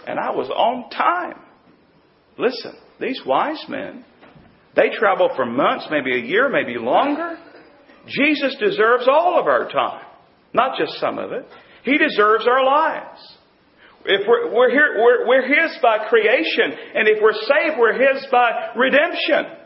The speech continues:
He bought us. He paid for us with His precious blood. Every moment's to be given to Him. Every act is to be an act of worship. Whether we're changing diapers or changing tires, it doesn't matter.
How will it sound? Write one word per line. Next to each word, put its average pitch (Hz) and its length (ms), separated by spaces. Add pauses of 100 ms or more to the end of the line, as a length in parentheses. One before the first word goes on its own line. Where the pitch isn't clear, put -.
(380)
He 294 140
bought 302 480
us. 165 120
He 262 100
paid 302 360
for 269 160
us 175 160 (260)
with 220 120
His 208 180
precious - 400
blood. - 560
Every 349 460
moment's 339 500
to - 80
be 147 100
given 127 280
to 110 100
Him. 113 340 (180)
Every 349 520 (220)
act 302 400
is 208 120
to 214 60
be 196 120
an 196 80
act 196 260
of 202 80
worship. 202 560 (580)
Whether 180 260
we're 180 140
changing 185 460
diapers 202 460
or 175 60
changing 175 440
tires, 165 520
it 131 60
doesn't 139 260
matter. 180 360